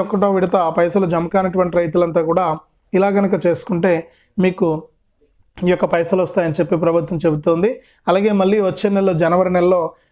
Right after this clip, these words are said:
మనకు ఇరవై రెండో విడత పైసలు వస్తాయి కాబట్టి రెండు వేల రూపాయలు, ఇప్పుడు ఇరవై ఒక్క విడత పైసలు పడనటువంటి వారు ఏ కారణం చేత పైసలు పడలేదో తెలుసుకుని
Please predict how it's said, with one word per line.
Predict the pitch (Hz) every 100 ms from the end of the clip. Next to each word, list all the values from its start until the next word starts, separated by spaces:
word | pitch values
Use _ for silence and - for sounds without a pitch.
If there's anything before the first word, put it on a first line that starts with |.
| -
మనకు | 180 175 180
ఇరవై | 190 202
రెండో | 185 196
విడత | 196 180 190
పైసలు | 170 160 175
వస్తాయి | - 180 160
కాబట్టి | 170 165 165
రెండు | 165 165
వేల | 175 165
రూపాయలు, | 160 165 170 170 160 _ - -
ఇప్పుడు | 180 190
ఇరవై | 180 190 208
ఒక్క | 202 208
విడత | 190 180 185
పైసలు | 175 170 196 185 165
పడనటువంటి | 165 180 185 190 175 175
వారు | 175 185 165 160 _ _ 185
ఏ | 214 214
కారణం | 202 190 196 175
చేత | 180 190 165 156
పైసలు | 170 165 190 -
పడలేదో | 175 175 175 156
తెలుసుకుని | 170 165 - 185